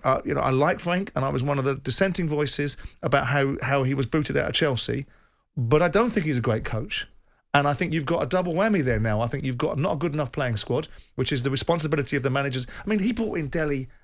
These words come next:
Alli. I mean, he brought in, uh, Donny van der Beek last year. Contrib-, contribution to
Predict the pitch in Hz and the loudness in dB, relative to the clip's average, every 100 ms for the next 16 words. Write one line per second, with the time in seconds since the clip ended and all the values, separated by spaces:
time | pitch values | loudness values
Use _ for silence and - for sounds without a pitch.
0 | - 220 214 120 135 160 156 170 - 180 | -4 -2 0 -2 -2 -2 -4 -6 -6 -4
1 | 202 - 170 143 - - _ - - 139 | -4 -2 -4 -4 -8 -20 _ -12 -2 0
2 | 139 160 151 160 156 165 240 143 120 135 | 2 0 0 -2 0 0 0 0 0 -2
3 | 127 160 - 196 - 175 - 180 160 - | -2 -2 -2 -2 -4 -6 -4 -4 -4 -4